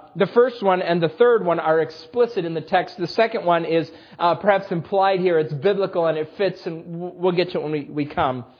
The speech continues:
Uh, but for now, what I wanna share with you this morning is three vital truths that if you forget them, you might start to go down this path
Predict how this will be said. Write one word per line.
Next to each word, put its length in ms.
Uh, 140
but 240
for 80
now, 280
what 140
I 60
wanna 220
share 200
with 140
you 80
this 180
morning 300
is 180
three 360
vital 440
truths 540
that 120
if 140
you 120
forget 580
them, 320
you 220
might 300
start 400
to 80
go 200
down 320
this 240
path 480